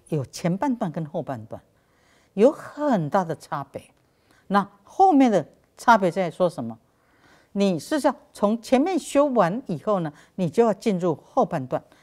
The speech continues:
可是呢，有的人从后半段先说发心，像奉献，觉得还是不足，说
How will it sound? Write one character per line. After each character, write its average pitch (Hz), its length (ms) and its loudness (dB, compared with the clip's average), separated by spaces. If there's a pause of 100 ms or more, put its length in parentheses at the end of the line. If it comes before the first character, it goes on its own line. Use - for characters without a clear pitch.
(140)
可 180 120 4
是 165 160 0
呢， 185 120 -4 (280)
有 214 220 6
的 226 120 6
人 180 180 4
从 185 220 0
后 381 280 4
半 233 260 4
段 190 200 0
先 185 180 -4
说 185 200 0
发 190 380 -4
心， 190 380 -8 (960)
像 202 220 0
奉 277 300 0
献， 190 280 -4 (640)
觉 160 160 -4
得 175 120 -4
还 143 120 -12
是 143 100 -12
不 135 160 -14
足， 123 260 -18 (680)
说 175 180 -6